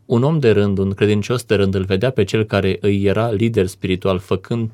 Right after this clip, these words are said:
cu totul altceva decât, uh, propovăduia, decât vorbea, decât învăța,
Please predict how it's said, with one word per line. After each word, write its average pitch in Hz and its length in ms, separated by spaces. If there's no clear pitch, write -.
cu 117 100
totul 135 300
altceva 92 540
decât, 87 440
uh, 85 240
propovăduia, 87 640
decât 85 300
vorbea, 87 380
decât 85 280
învăța, 87 540